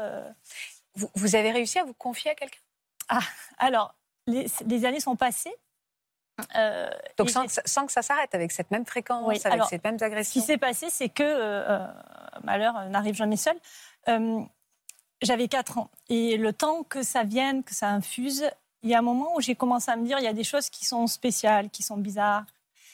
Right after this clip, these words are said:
Speaker 1: Et j'étais très proche de mon grand-père maternel, que je voyais beaucoup aussi. Et je me suis dit, au fond, le seul à qui je vais pouvoir en parler à un moment donné, c'est lui.
Speaker 2: Vous l'avez fait ?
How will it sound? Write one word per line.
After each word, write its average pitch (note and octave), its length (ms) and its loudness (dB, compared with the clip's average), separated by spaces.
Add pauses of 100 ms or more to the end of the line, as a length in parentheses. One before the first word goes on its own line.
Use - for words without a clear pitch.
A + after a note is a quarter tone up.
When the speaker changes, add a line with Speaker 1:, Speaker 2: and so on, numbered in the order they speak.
(1000)
Speaker 1:
Et C4 60 4
j'étais A#3+ 260 2
très - 180 -2
proche D#4+ 340 2
de B3 80 -4
mon A#3+ 160 2
grand-père A3 360 0
maternel, G#3+ 500 0 (140)
que - 80 -12
je G#3 60 -8
voyais G3 260 0
beaucoup G3 420 -4 (240)
aussi. B3 540 0 (100)
Et A#3+ 80 0
je A3 100 2
me B3 120 4
suis - 180 -4
dit, A#3+ 120 0
au D#4+ 100 0
fond, - 180 -2
le C4 100 0
seul D#4+ 300 2
à C#4+ 80 -2
qui - 160 -12
je B3+ 60 -4
vais C#4 80 -2
pouvoir B3+ 260 0
en B3 80 0
parler B3 200 2
à - 20 0
un C#4 40 -2
moment A#3 220 0
donné, A3+ 220 2
c'est A#3+ 160 -2
lui. A3+ 300 -2 (840)
Speaker 2:
Vous G3+ 60 -2
l'avez F#3 180 2
fait ? A#3+ 200 -2